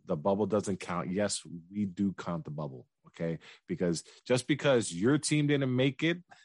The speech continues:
and, and, and, you know, my team did,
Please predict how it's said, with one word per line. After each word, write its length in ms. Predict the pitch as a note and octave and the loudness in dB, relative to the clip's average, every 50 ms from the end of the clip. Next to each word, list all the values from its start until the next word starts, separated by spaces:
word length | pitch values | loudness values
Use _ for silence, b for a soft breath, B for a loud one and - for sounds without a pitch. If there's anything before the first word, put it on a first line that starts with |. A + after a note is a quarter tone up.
| B B B _ | B B B _
and, 380 | - G#2+ G#2+ G2+ G2+ G2+ F#2+ E2+ - b b b b _ - F#2 F#2+ F2 - | -4 -2 0 0 0 0 -2 -4 -8 b b b b _ -8 -6 -6 -6 -4
and, 340 | - G#2 G2+ G2 F#2 F#2 E2+ - | -2 0 2 2 2 0 -2 -4
and, 300 | - G2+ G2 F#2+ F#2+ F#2 - - - - | -2 -2 0 0 0 -2 -6 -10 -12 -8
you 180 | G2+ G2+ G2+ F#2+ | -6 -4 -2 -2
know, 420 | F#2 F2+ F2+ F2+ F2 F2 - - - _ _ _ _ - | 0 0 0 0 0 -2 -4 -6 -12 _ _ _ _ -8
my 260 | E2 E2+ G2+ B2 C#3 | -2 0 2 2 2
team 260 | C3+ - D3 C3+ B2 | 2 2 2 2 4
did, 360 | A2 A#2 B2+ F3 G3+ G3 D3+ | 4 4 4 4 2 0 -6